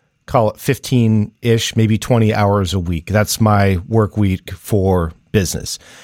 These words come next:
because I've got morning and night, work day in the middle, and then some time on,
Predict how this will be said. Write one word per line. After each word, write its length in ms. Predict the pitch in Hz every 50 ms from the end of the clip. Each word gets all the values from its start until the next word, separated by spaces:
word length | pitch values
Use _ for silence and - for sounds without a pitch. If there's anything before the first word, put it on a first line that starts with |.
| - _ -
because 720 | 107 104 107 - 104 98 95 90 90 90 87 - - - - _ _ -
I've 140 | 101 90 82
got 260 | 107 95 87 - _ _ _ -
morning 340 | 107 117 123 120 113 110 113
and 100 | 107 101
night, 300 | 101 98 101 104 - _ _ -
work 260 | 117 110 113 107 104 _ _ _ _ _ _ -
day 140 | - 117 107
in 100 | 101 98
the 60 | 101
middle, 260 | 113 123 120 120 120
and 100 | 104 107
then 120 | 110 107 101
some 160 | - 110 98
time 260 | - 123 110 104 101
on, 160 | 101 98 95